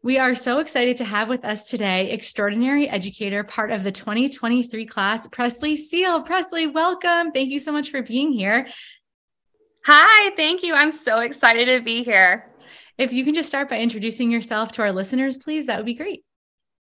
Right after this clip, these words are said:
Speaker 2: Okay. Um, my name is Presley Seal. I am a first grade teacher in Poplarville, Mississippi. I have been teaching first grade for three years, and I taught kindergarten inclusion for half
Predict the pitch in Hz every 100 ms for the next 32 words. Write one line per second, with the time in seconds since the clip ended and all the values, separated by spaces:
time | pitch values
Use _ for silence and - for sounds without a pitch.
0 | - - - 294 349 381 415 - 247 233
1 | 214 202 196 196 202 196 185 - 190 190
2 | 180 185 254 339 - 208 226 208 208 208
3 | 208 214 - - - 214 220 196 - 247
4 | 311 - 220 208 240 302 233 226 175 190
5 | 208 208 202 196 254 294 - 185 208 247
6 | 466 - - - - 214 220 233 220 220
7 | 202 214 208 208 190 214 - 190 196 -
8 | 202 196 - 190 180 190 240 202 180 180
9 | 196 233 226 233 202 185 185 196 208 190
10 | - - - - - 233 220 233 220 226
11 | 214 220 - 196 180 208 233 285 302 226
12 | 202 190 - - 180